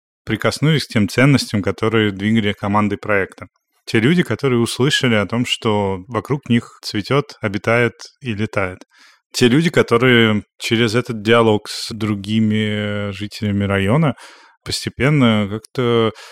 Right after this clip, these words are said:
приобретают или, по крайней мере, переосмысливают те ценности, которые движут биологами и, собственно, самими нашими героями в продвижении биоразнообразия и, э, бережного отношения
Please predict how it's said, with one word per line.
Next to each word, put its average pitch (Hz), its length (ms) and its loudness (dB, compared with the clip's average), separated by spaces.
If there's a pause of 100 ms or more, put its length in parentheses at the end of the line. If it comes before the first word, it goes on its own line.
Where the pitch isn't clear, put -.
(180)
приобретают 110 1000 2
или, 101 220 -6
по 104 80 -6
крайней 107 320 -2
мере, 104 200 -2
переосмысливают 104 920 2
те - 160 0
ценности, 139 600 0
которые 120 420 -4
движут 107 480 -4 (160)
биологами 104 800 0 (420)
и, 104 200 -4
собственно, 104 500 -4
самими 101 540 -2
нашими 98 400 -6
героями 101 560 0
в - 100 -12
продвижении 98 920 -2 (360)
биоразнообразия 98 1300 -2 (420)
и, 98 460 -8
э, 98 200 -6 (500)
бережного 101 800 2
отношения 98 720 -4